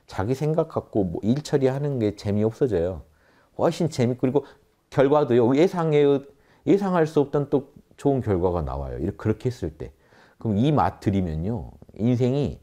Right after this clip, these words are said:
꼭 내 계획대로 돼서 흥미진진한 게 아니라 더 흥미진진해집니다. 나는 복을 짓는다는 느낌이 확실하고 실제로 내가 이-, 기대한 것 이상의 복이 늘 찾아온다.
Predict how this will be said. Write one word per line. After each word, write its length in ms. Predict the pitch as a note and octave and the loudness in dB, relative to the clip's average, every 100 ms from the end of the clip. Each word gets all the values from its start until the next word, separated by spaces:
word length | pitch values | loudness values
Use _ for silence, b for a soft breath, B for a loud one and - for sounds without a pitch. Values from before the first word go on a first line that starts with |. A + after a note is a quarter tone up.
| b b b _ | b b b _
꼭 240 | E3 - G#2 | -2 -2 2
내 280 | A#2+ D3 C#3+ | 4 4 4
계획대로 460 | D3 D3+ D#3 C3+ | 2 2 2 0
돼서 280 | - A2 D#3 | 0 0 0
흥미진진한 640 | D#3+ E3+ D3 B2 A2 F#2+ | 2 2 2 0 0 0
게 80 | F2 | -2
아니라 300 | E2 G#2+ - B B - | 0 -2 -2 B B -4
더 200 | C3+ C#3+ | 0 2
흥미진진해집니다. 1040 | E3+ E3+ D3+ G#2 F#2+ D#2+ C2+ C2 A#1 G1+ - _ _ _ _ _ _ | 2 0 0 0 -2 -2 -4 -8 -10 -12 -16 _ _ _ _ _ _
나는 340 | - G2+ C#3+ D3 | 0 2 2 2
복을 280 | B2 B2+ B2 | 2 4 2
짓는다는 460 | A2+ A2 G#2 F#2+ | 2 2 2 0
느낌이 300 | E2+ - G2+ | -2 -2 -4
확실하고 680 | A#2 - - E2 D2+ C#3+ b b b _ | -4 -6 -2 -2 -2 -6 b b b _
실제로 520 | - G3+ F3 E3+ E3+ | -4 0 2 2 0
내가 260 | G2+ G#2+ A2+ | 0 2 2
이-, 120 | A2+ - | 0 -4
기대한 380 | - A2+ A#2 A2+ | -2 2 2 2
것 60 | |
이상의 320 | F#2+ G#2 G2+ F#2 | -2 -2 -2 -2
복이 380 | G2+ F#2+ G2 G#2 | -2 -2 -2 2
늘 160 | G#2+ | 0
찾아온다. 640 | F#2 C#3 C3+ F2+ D2 B1+ | 0 -4 -4 -4 -6 -10